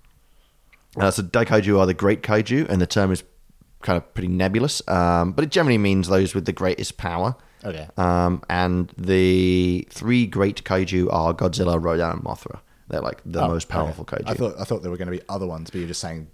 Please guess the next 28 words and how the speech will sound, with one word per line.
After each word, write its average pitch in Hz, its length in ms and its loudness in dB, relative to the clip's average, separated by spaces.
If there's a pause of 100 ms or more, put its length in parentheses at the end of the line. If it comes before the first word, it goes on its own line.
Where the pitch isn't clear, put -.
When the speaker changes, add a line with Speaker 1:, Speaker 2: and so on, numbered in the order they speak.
Speaker 2:
those 85 280 -6
ones 85 280 -6
are - 20 4
Speaker 1:
Yeah, 117 140 8
Speaker 2:
kind 107 140 6
of - 80 -4
Speaker 1:
it's, 123 100 -6
it's - 0 -
just 92 80 -6
a 95 40 2
Speaker 2:
elevated. 131 420 -2
Speaker 1:
classification. 92 680 -4
So 113 180 2
those, 123 100 6
Speaker 2:
Right. 113 80 -2
Speaker 1:
those 123 160 6
are 104 220 2
all 92 200 4
kaiju, 104 560 0
and 85 180 -2
that, 85 200 -6 (240)
uh, - 180 -6 (100)
Daikaiju 90 720 -4
is - 120 -10
those - 240 -8
three. - 240 -8 (100)
Speaker 2:
Yeah. 95 160 -4 (100)
Speaker 1:
Um, 85 460 2